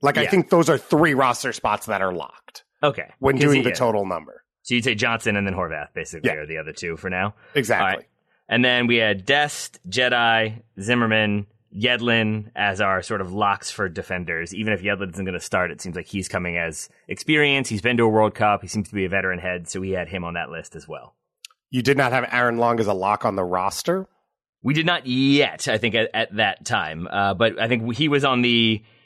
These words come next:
Speaker 2: we had Aaron Long, Reggie Cannon, uh, Sean Johnson, Paul Arriola, and Christian Roldan on the, like, likely but not locks list.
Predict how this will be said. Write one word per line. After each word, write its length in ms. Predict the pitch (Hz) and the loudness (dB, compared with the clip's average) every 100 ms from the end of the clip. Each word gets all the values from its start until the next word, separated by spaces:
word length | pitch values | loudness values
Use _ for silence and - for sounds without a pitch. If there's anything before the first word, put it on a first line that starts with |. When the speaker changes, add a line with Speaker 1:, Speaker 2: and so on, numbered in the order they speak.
| _ - | _ -2
Speaker 2:
we 120 | 131 | 0
had 100 | 127 | 2
Aaron 300 | 143 151 143 | 2 2 2
Long, 440 | 135 131 123 123 113 | 4 4 2 0 0
Reggie 260 | 120 120 | 0 0
Cannon, 600 | 117 117 110 107 104 101 - _ _ _ _ - | -2 0 2 2 0 -2 -6 _ _ _ _ 0
uh, 260 | 104 101 | 2 2
Sean 280 | 98 131 123 | 2 0 2
Johnson, 380 | 117 110 117 107 | 2 2 0 0
Paul 160 | 113 | 2
Arriola, 520 | 110 107 101 101 101 90 | 4 4 2 2 2 -2
and 80 | |
Christian 300 | 92 110 107 | -4 -6 -4
Roldan 380 | 98 87 95 95 | -4 -2 -2 -2
on 180 | 87 95 | -2 -2
the, 140 | 92 | -4
like, 180 | 90 85 | -6 -6
likely 540 | 90 107 110 - 104 95 | -2 0 -2 -2 -4 -4
but 200 | 87 95 | -6 -4
not 300 | 92 87 - | -4 -4 -6
locks 480 | 87 78 - - | -6 -6 -10 -14
list. 480 | 78 73 - - - | -12 -14 -14 -16 -18